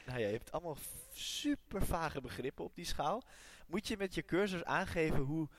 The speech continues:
hoe dos is. Hoe, hoe voelt dos? Hoe, welke, weet je, welke kleur heeft dos? Zo, dat, van dat soort vragen en, en dingen. En dan uiteindelijk vergelijkt hij ze. En dan krijg je een serie van grafieken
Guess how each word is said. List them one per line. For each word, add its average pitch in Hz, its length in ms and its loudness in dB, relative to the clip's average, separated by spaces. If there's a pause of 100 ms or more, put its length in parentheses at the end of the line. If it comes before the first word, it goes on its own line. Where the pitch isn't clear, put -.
(320)
hoe 165 220 -12
dos 196 340 6
is. - 340 -2
Hoe, 151 160 -4 (160)
hoe 175 160 -6
voelt 214 400 -10
dos? - 480 0
Hoe, 185 220 -4 (580)
welke, - 220 -4 (100)
weet - 140 -4
je, - 60 -4
welke 185 220 -2
kleur 180 320 0
heeft 113 240 -2
dos? 92 340 0
Zo, - 180 2
dat, - 160 -8
van 143 200 -4
dat 170 180 2
soort 147 260 -2
vragen 98 500 2
en, 95 160 -8
en 107 160 -10
dingen. 90 340 -6 (500)
En 156 120 -2
dan 175 240 -4
uiteindelijk 226 600 -2
vergelijkt 127 680 -2
hij 247 100 -4
ze. 302 240 0 (400)
En 151 120 -2
dan 180 140 -4
krijg 196 300 0
je 202 100 -8
een 139 100 -6
serie 202 500 -2
van 156 280 -4
grafieken - 680 -2